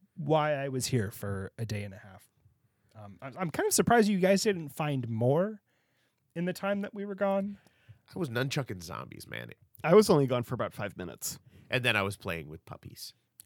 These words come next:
Speaker 1: How long were you gone for, Ben?
Speaker 2: Uh, I mean, it was about fifty-eight minutes, but most of that was
Speaker 1: Wait, w-
Speaker 2: nunchucking a shark.
Speaker 1: Wait, what?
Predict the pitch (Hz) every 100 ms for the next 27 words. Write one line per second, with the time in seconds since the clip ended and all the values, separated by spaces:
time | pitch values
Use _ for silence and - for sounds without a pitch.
0 | _ - 147 165 156 156 143 92 90 -
1 | 101 90 110 143 _ _ _ _ _ -
2 | 151 143 143 135 131 120 107 95 - _
3 | _ _ _ _ _ _ _ - 180 175
4 | 151 - 175 160 120 - _ _ _ _
5 | _ 135 123 185 160 135 98 117 117 -
6 | 110 135 147 127 113 104 180 131 131 131
7 | 123 98 92 - 107 104 - 160 139 107
8 | 101 196 - -